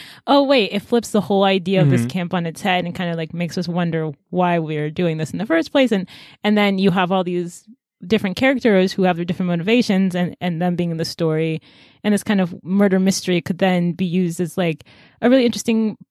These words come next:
Speaker 1: story p-, plot to, to sort of, you know, sh-,
Speaker 2: Mm.
Speaker 1: shine light on,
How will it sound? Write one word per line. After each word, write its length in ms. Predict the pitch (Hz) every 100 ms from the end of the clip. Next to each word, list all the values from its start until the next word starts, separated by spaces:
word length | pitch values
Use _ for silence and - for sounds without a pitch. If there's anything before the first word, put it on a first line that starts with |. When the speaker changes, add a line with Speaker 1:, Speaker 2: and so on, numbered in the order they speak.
| _ _ _ _
Speaker 1:
story 480 | - - 294 285 247
p-, 280 | - - 196 -
plot 340 | 220 170 -
to, 140 | - 226 -
to 100 | 226
sort 200 | - 196
of, 220 | 185 - _ _
you 180 | - 214
know, 220 | 156 160
sh-, 140 | 147 143
Speaker 2:
Mm. 200 | 123 117
Speaker 1:
shine 360 | 214 208 196 185
light 200 | 185 -
on, 460 | 165 160 160 160